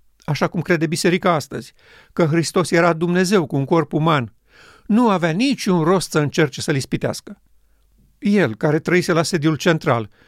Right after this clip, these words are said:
și sigila desăvârșirea în mijlocul pietrelor scânteietoare, știa foarte bine că este imposibil ca Dumnezeu să fie ispitit.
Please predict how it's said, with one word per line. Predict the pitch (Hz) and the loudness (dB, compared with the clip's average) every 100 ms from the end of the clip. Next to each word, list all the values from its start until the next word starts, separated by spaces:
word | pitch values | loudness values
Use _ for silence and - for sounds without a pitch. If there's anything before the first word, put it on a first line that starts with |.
| _ | _
și | - 170 | -4 -4
sigila | - 147 143 156 | -2 -2 0 0
desăvârșirea | 156 160 160 180 - 156 123 104 | 0 -2 0 0 0 -2 -2 -2
în | 139 | -2
mijlocul | 160 165 147 151 | -2 -2 -2 -2
pietrelor | 170 147 156 151 | 0 -2 0 -2
scânteietoare, | 135 175 156 180 180 151 117 101 _ _ - - | -2 -4 0 0 2 -2 -2 -8 _ _ -20 -16
știa | - 226 202 | -4 2 2
foarte | - 220 190 135 196 185 | 2 0 0 2 2 2
bine | 151 131 123 | 2 0 0
că | 151 | 0
este | 139 - - | -2 -2 -2
imposibil | 208 185 123 156 143 147 131 | 0 0 0 -2 -2 -2 -2
ca | 127 120 | -2 -4
Dumnezeu | 135 135 135 | -2 -4 -4
să | - | -4
fie | 127 151 | -4 -4
ispitit. | 113 - - - - | -4 -6 -6 -10 -16